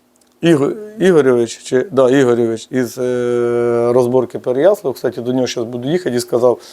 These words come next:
"Хоч що-небудь привези, бо я тобі фару не дам". Каже: "Я із тридцяти тушонок вашу тушонку впізнаю". Але то таке,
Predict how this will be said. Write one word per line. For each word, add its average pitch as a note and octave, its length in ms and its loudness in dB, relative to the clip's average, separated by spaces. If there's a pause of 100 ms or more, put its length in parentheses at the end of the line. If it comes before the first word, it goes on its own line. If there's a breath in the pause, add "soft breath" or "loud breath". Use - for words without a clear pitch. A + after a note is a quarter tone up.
(280 loud breath)
"Хоч - 180 -4
що-небудь D3+ 580 2
привези, C#3 600 2 (400 soft breath)
бо B2 100 0
я D#3 140 4
тобі B2+ 240 -4
фару D3 340 2
не C3 160 0
дам". A#2+ 320 -2 (380 soft breath)
Каже: C3 260 2
"Я D3+ 240 4
із - 200 -6 (180)
тридцяти D3 460 -2
тушонок D#3+ 500 0 (360)
вашу C#3+ 300 2
тушонку B2+ 500 -4 (120)
впізнаю". B2+ 640 -2 (920 loud breath)
Але F#3 200 4
то F#3+ 120 4
таке, D#3 360 0